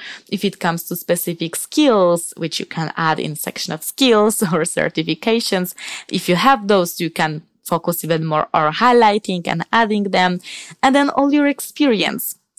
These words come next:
all the things which you are doing, because in each of role, we usually do so many things.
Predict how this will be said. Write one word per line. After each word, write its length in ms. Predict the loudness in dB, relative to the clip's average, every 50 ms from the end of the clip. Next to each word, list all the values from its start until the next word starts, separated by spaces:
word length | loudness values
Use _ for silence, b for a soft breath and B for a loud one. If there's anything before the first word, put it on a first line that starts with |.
| B B B B B B B B _
all 320 | 2 4 4 4 4 2 2
the 140 | 0 -2
things 340 | -2 -2 -4 -4 -4 -4 -4
which 200 | -6 -6 -4 -4
you 100 | 0 0
are 100 | 0 0
doing, 400 | 0 -2 -4 -4 -4 -4 -6 -4 -4
because 480 | -4 -4 0 0 0 0 0 -4 -10 _ _ _ _ _ _ _ _ _ _ _ _ -6
in 160 | -2 0 0 2 2
each 160 | 0 2 2
of 220 | 2 2 2 2
role, 200 | 2 4 4 4
we 120 | 4 2 0
usually 380 | 0 0 0 2 2 2 2
do 100 | 0 -2
so 260 | -4 -2 -2 0 0 0
many 280 | 0 0 0 -2 -4
things. 520 | -4 -2 -2 -2 -2 -2 -6 -8 -10 -10